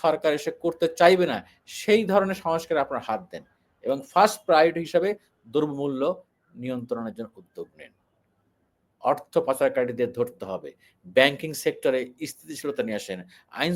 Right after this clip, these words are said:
শৃঙ্খলা নিয়ন্ত্রণ নিয়ে আসেন, জনগুরুত্বপূর্ণ যেগুলো, জনগণ আপনাদের পছন্দ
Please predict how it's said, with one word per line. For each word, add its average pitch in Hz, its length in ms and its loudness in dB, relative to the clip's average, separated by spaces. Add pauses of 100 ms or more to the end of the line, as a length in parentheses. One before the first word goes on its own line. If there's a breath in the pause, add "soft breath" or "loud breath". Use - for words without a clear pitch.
শৃঙ্খলা 165 500 -2
নিয়ন্ত্রণ 123 440 -6
নিয়ে 87 160 -10
আসেন, 78 200 -18 (540 soft breath)
জনগুরুত্বপূর্ণ 190 880 6 (120)
যেগুলো, 107 240 -2 (100)
জনগণ 175 380 6 (100)
আপনাদের 185 320 0
পছন্দ 185 300 -4